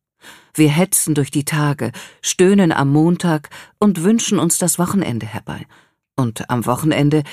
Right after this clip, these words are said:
blicken wir mit Grauen auf den sich schon wieder heranschleichenden Montag.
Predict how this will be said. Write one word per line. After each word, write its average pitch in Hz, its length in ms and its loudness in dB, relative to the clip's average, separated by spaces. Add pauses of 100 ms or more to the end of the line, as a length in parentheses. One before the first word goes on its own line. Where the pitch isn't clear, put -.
(160)
blicken 165 380 2
wir 147 140 2
mit 135 260 -4
Grauen 147 500 0
auf - 280 -6
den 131 200 -4
sich 131 240 -6
schon 123 280 -4
wieder 147 280 -2
heranschleichenden 131 1080 -4
Montag. 156 420 -6